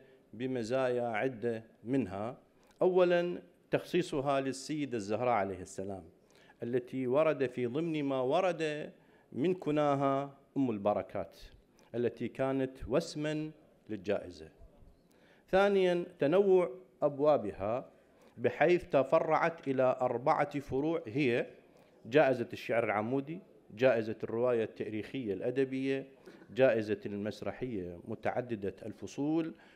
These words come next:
وجائزة القصة القصيرة. ثالثًا فتح أبواب المسابقة لجميع المشاركين محليًا وعربيًا وعالميًا، وقد وردت على الجائزة أكثر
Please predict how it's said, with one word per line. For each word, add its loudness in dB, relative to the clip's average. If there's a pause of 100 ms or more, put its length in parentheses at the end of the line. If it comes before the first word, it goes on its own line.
(120)
وجائزة -2 (280)
القصة -6
القصيرة. -10 (520)
ثالثًا 2 (340)
فتح -2 (480)
أبواب 4
المسابقة 0
لجميع 0
المشاركين -2
محليًا -4 (640)
وعربيًا 0 (160)
وعالميًا، 0 (1300)
وقد 4
وردت 4
على 4
الجائزة 4 (320)
أكثر 0